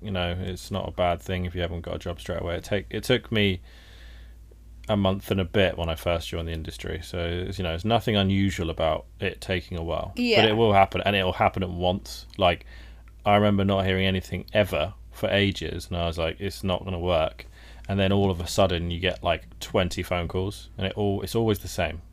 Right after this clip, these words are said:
Speaker 1: They always happen at once, and it's really weird that it does that, but it does.
Speaker 2: But that's how important experience is, you know, that you're, that's the difference. You,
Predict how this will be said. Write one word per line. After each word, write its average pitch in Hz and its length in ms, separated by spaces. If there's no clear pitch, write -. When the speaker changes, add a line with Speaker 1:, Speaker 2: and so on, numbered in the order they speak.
Speaker 1:
They 92 140
always 104 420
happen 95 260
at 92 80
once, 85 280
and 98 60
it's 98 100
really 117 120
weird 107 380
that 98 180
it 95 140
does 98 240
that, - 220
but 92 100
it - 120
does. - 400
Speaker 2:
But 254 380
that's 285 360
how 262 320
important 220 680
experience 196 800
is, - 500
you 214 100
know, 160 360
that 196 300
you're, 208 300
that's 214 420
the 208 140
difference. 190 680
You, 202 680